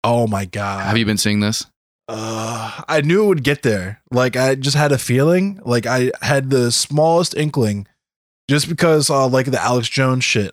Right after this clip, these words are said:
Speaker 1: I was like, "This is eventually gonna get to, um, you know, like, yeah, this is, it makes your wiener hard.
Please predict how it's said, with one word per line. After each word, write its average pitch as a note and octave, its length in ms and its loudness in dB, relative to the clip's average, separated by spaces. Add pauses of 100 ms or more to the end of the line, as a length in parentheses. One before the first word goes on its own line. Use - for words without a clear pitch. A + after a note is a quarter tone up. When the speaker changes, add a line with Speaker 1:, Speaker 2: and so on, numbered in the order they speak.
Speaker 1:
I A#2 200 2
was A#2 120 0
like, A2 260 0
"This D#3 200 0
is E3 140 2
eventually C3+ 480 0
gonna A#2+ 200 0
get G#2 300 -2
to, G2 640 -2 (100)
um, E2+ 460 -12 (840)
you G#2+ 140 -6
know, F2+ 380 -8 (520)
like, F#2 280 -4 (640)
yeah, B2 400 2
this G#2+ 280 0
is, A2 300 -2 (140)
it G#2+ 120 -8
makes A#2+ 240 0
your A#2+ 120 0
wiener B2 240 2
hard. F#2 380 -4